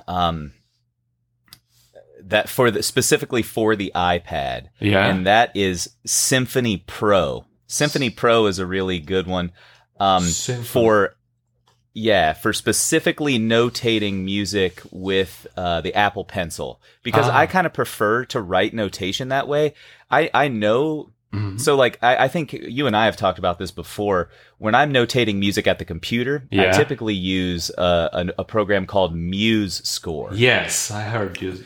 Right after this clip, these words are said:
Speaker 1: Which,
Speaker 2: mention.
Speaker 1: yeah, which is kind of like a, uh, it's an open source program that I love. You know, it's, it's developed for free by a bunch of,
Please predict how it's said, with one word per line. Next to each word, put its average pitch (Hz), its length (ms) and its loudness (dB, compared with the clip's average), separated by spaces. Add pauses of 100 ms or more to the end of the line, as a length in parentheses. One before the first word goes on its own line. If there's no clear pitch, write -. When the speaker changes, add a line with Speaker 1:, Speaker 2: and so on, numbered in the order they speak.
(160)
Speaker 1:
Which, 110 340 0
Speaker 2:
mention. 95 140 -14 (280)
Speaker 1:
yeah, 110 500 2
which 107 260 -2
is 101 120 -4
kind 123 280 0
of 104 80 -6
like 107 240 0
a, 95 160 0
uh, 82 220 0 (240)
it's 123 160 -2
an 120 120 -2
open 151 320 2
source 139 300 0
program 98 640 0
that 95 120 4
I 90 100 6
love. 87 520 2
You 104 140 -4
know, 101 160 2
it's, - 280 -4
it's - 160 -6
developed 107 600 2
for 90 360 -4
free 120 600 -2
by 98 220 4
a 87 100 2
bunch 92 280 -4
of, 82 360 -4